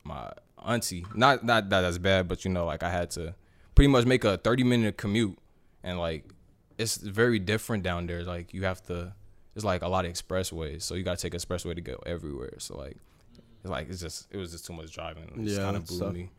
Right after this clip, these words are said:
Speaker 1: Like, I'd rather live on campus. And, like, I don't get, I wasn't getting financial aid. So, like,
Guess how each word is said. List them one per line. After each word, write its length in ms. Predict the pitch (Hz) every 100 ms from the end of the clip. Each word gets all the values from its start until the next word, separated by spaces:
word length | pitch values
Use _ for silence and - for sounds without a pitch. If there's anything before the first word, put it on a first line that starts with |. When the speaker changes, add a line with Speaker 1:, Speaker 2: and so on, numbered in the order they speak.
| _ -
Speaker 1:
Like, 140 | 90
I'd 60 | 98
rather 380 | 104 101 90 90 -
live 240 | 104 104
on 200 | - 98
campus. 560 | - 107 98 90 - - _ _ _ _ -
And, 80 |
like, 260 | 90 82 78
I 160 | - 90
don't 140 | 113 92
get, 280 | 92 90 _ -
I 60 | 90
wasn't 260 | 101 92
getting 140 | 87 85
financial 480 | 87 85 82 - 85
aid. 320 | 85 85 85
So, 180 | - 87
like, 280 | 85 85